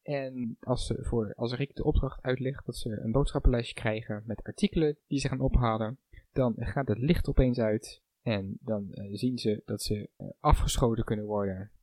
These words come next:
Het is opnieuw een laseropdracht, maar deze keer kunnen ze niet terugschieten. Dus,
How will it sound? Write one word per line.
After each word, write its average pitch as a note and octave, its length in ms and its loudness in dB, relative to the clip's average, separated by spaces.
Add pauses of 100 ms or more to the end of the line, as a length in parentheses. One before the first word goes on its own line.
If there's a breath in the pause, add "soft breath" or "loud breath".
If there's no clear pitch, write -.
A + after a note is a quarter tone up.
(120)
Het - 160 -8
is - 280 -6 (220)
opnieuw D#3 500 4
een A#2 160 4
laseropdracht, - 1080 2
maar A2+ 100 -2
deze A2+ 200 2
keer A#2 160 4
kunnen A2 200 0
ze A2 80 -2
niet G2+ 380 -2
terugschieten. - 600 -4
Dus, - 340 -6